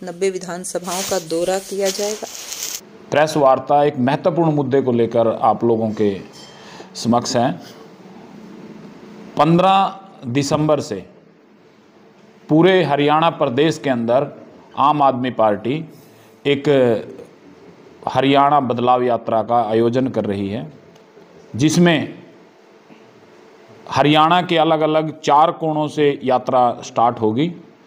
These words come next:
Speaker 2: और अलग-अलग चार जगह पर यात्राओं का समापन होगा। ये यात्रा पन्द्रह दिसंबर से चौबीस दिसंबर तक रहेगी। इसमें कालका,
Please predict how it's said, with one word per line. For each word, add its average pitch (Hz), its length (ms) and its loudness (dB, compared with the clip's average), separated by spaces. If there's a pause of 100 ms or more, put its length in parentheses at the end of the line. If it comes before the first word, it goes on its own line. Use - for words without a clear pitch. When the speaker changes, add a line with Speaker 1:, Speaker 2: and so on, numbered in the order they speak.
(220)
Speaker 2:
और 143 120 2
अलग-अलग 143 500 2
चार 139 260 2
जगह 131 260 -2
पर 123 180 -4
यात्राओं 117 400 0
का 139 120 -4
समापन 117 400 0
होगा। 104 320 -4 (680)
ये 160 140 4
यात्रा 160 560 4 (720)
पन्द्रह 147 500 2
दिसंबर 135 520 -2
से 127 540 -2
चौबीस 139 300 0
दिसंबर 123 440 -2
तक - 360 -6 (120)
रहेगी। 117 480 -2 (1300)
इसमें 180 760 2 (1120)
कालका, 143 760 2